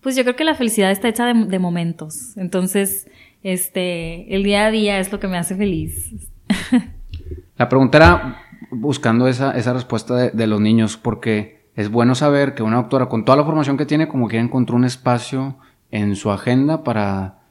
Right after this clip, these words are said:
Speaker 2: pues, casarse, tener hijos, criarlos, estar al pendiente, buscar el éxito profesional. Es decir, el mensaje que quiero que se lleven es que todo se puede, ¿verdad? Pero es, a lo mejor es un poco complejo.
Speaker 1: Sí.
Speaker 2: Pero si usted pudo, pues casi cualquier mujer lo podría hacer. La siguiente pregunta,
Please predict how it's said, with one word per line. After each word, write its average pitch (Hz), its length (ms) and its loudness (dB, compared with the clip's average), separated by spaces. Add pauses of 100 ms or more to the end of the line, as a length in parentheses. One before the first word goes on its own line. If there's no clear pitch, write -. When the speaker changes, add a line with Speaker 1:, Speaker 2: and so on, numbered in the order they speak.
(140)
Speaker 2:
pues, - 140 -14
casarse, 117 520 -2
tener 107 280 -2
hijos, 123 380 -2
criarlos, 117 680 -2
estar 107 180 -6
al 107 80 -6
pendiente, 120 640 0
buscar 110 320 -8
el 107 80 -4
éxito 107 260 -6
profesional. 110 600 -4 (420)
Es 110 120 -4
decir, 120 260 0
el 117 80 0
mensaje 113 340 -2
que 120 100 -8
quiero 131 180 -2
que 143 120 -4
se 147 100 -2
lleven 139 240 2
es 131 340 -4 (420)
que - 100 -4
todo 92 340 -4
se 110 100 -4
puede, 151 300 0
¿verdad? 120 200 0
Pero 107 140 0
es, - 300 -10
a - 80 -2
lo 123 80 4
mejor 123 160 4
es 123 60 0
un 156 80 2
poco 156 200 2
complejo. 170 560 2
Speaker 1:
Sí. 208 340 -6
Speaker 2:
Pero 117 200 0
si 110 100 -8
usted 110 260 -6
pudo, 139 340 2
pues 123 140 -6
casi 110 300 -10
cualquier 113 320 -6
mujer 110 240 -4
lo 107 120 -6
podría 101 280 -4
hacer. 98 340 -8 (1160)
La 127 140 2
siguiente 143 360 4
pregunta, 165 680 0